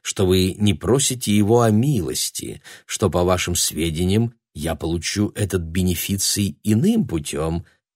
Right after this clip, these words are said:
как и есть на самом деле, но что вам очень хотелось бы, чтобы его высокопреосвященство выразил лорду Н Н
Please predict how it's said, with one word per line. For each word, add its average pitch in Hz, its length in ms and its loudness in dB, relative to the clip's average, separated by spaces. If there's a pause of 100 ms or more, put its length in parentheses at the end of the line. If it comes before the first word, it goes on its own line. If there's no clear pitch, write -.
как 87 240 -6
и 80 40 -6
есть - 280 -4
на - 80 -6
самом 95 400 0
деле, 87 400 -2 (400)
но 87 180 -2
что - 220 -4
вам 92 240 4
очень 87 400 4
хотелось 113 540 2
бы, 101 180 2 (220)
чтобы 90 340 0
его 92 240 4
высокопреосвященство 87 1400 0 (240)
выразил 98 560 4
лорду 95 540 4
Н 95 280 0
Н 98 300 0